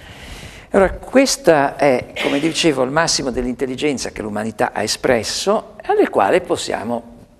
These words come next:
almeno temporaneamente, cominciare a dargli una certa fiducia, no? Ok.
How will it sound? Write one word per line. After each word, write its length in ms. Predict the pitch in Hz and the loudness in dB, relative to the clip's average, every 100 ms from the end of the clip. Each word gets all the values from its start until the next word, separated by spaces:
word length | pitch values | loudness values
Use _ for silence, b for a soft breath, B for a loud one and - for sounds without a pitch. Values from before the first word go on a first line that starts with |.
| - | -6
almeno 460 | 120 98 107 120 - | -2 -2 -4 -6 -6
temporaneamente, 880 | 107 101 92 127 120 87 90 104 - - B B B _ _ | -6 -6 -8 -8 -8 -12 -16 -18 -18 -20 B B B _ _
cominciare 560 | - 113 104 104 110 104 | -14 -12 -8 -4 -4 -4
a 100 | 117 | -4
dargli 380 | 113 101 - 107 - | -2 -4 -6 -14 -14
una 180 | 107 - | -14 -6
certa 300 | 107 - - | -6 -6 -14
fiducia, 480 | - - - - - _ | -18 -20 -20 -20 -20 _
no? 140 | - - _ _ - | -20 -20 _ _ -20
Ok. 180 | - | -20